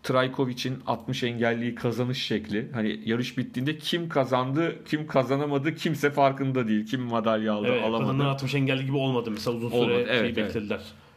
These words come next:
Speaker 1: Evet.
Speaker 2: Sonucu
Speaker 1: Evet.
Speaker 2: beklediler.
Speaker 1: E, üç adımda Nazım Babayev herkesi taca çıkardı.
Speaker 2: Ciddi bir sürpriz.
Speaker 1: Kendinin bile şaşırdığını düşünüyorum o altın madalyaya.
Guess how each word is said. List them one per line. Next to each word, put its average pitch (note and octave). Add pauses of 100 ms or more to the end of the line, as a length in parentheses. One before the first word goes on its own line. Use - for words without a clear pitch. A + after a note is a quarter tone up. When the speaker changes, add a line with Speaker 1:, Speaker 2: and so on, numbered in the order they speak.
(120)
Speaker 1:
Evet. G2+ (100)
Speaker 2:
Sonucu G#2+
Speaker 1:
Evet. A2+
Speaker 2:
beklediler. G#2+
Speaker 1:
E, B2+
üç C#3
adımda D3+
Nazım C3
Babayev C#3 (720)
herkesi C3+
taca G#2
çıkardı. F#2
Speaker 2:
Ciddi B2
bir B2
sürpriz. -
Speaker 1:
Kendinin D#3
bile C#3+
şaşırdığını C3+
düşünüyorum G#2+
o G#2+
altın G#2+
madalyaya. G#2+